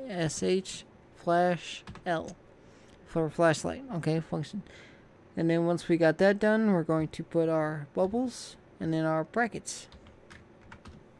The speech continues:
Okay, and now we go back to the key down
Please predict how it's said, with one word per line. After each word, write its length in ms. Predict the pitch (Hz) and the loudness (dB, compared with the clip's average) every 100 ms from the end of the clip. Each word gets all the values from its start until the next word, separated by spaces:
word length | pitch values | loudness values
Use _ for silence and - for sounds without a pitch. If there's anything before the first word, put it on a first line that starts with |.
| - - - - - - - - - - - - - - - - - | -20 -20 -20 -20 -20 -20 -20 -20 -20 -20 -20 -20 -20 -20 -20 -12 -2
Okay, 460 | 160 151 160 180 196 | 0 4 4 4 2
and 160 | 170 | 2
now 180 | 165 180 | 6 6
we 100 | 180 | 6
go 160 | 175 175 | 6 6
back 340 | 175 165 - | 8 6 2
to 340 | - 170 156 151 | -2 0 0 -2
the 200 | 156 147 | -2 -2
key 260 | - 214 | -2 -2
down 480 | 214 170 156 156 170 | 4 6 6 2 -2